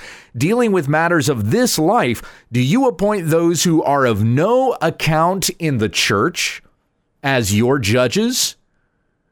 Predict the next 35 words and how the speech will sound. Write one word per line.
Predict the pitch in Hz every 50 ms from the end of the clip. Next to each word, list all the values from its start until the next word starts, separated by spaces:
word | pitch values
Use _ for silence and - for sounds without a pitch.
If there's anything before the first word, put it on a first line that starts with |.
| _ _ -
Who | 147 175 220 247
will | 233 226 226 226 214
be | 202 233 226
those | 190 151 156 139 127 123 123 135 139 135 - - - - _ _ _ _
who | _ 147 143 127
will | 117 117 135 170 214 233 247
not | 233 208 196 190 170 139
be | 143 160 160
in | 151 139
the | 127
kingdom | 117 - - 160 156 156 165 160
of | 151 127
God | 107 123 113 101 95 95 92 92 98 - - _ _ _ _ _
to | - 143 131
sit | 113 - - - 196 202 214 226 - -
on | 160 165 165 156
a | 143 131
throne | 135 - 160 160 165 170 175 180 180
of | 170 127 120
righteousness | 135 139 139 139 135 - 143 135 - 139 135 127 120 -
with | 113 135 147 143 143
Christ | - - 143 131 127 127 117 - - -
and | 143 131 123 104
judge | 104 139 143 135 117 170
even | - 190 190 196 185 202 202 -
angels | - 214 247 277 285 247 156 151 120 95 85 -
in | - - 151 139
the | 120 120 123 117
end? | 107 87 73 76
Who | - 160 220 226
will | 254 233 226 220 202 185
not | 160 151 165 185 175 147
be | 160 170 170 160
with | 139 156 175 175 -
us | 147 123 113 - -